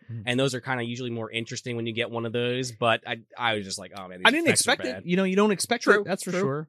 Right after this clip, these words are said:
Speaker 1: You know?
Speaker 2: Uh, but yeah, we, we go to the Kelly house, and they've got the spook house set up, and Linnea shows up. And, you know, while Mom and Dad are running it, you know, she's got her sister there,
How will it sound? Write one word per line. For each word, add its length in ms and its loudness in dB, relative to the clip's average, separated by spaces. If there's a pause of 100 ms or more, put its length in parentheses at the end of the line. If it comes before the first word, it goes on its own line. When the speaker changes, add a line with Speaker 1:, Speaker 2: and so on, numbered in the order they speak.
(120)
Speaker 1:
You 140 -8
know? 200 -10 (520)
Speaker 2:
Uh, 160 8
but 100 2
yeah, 100 6
we, 160 2
we 140 -2
go 160 8
to 60 8
the 80 4
Kelly 340 -2
house, 300 2
and 80 -4
they've 80 -2
got 140 -2
the 80 -2
spook 320 0
house 260 0
set 180 2
up, 240 0
and 180 -4
Linnea 320 -2
shows 380 -4
up. 380 -2 (800)
And, 420 6
you 60 4
know, 80 4
while 200 6
Mom 240 8
and 80 0
Dad 200 6
are 60 -4
running 360 0
it, 180 2 (240)
you 100 0
know, 140 6
she's 160 -2
got 180 6
her 60 -2
sister 460 2
there, 400 6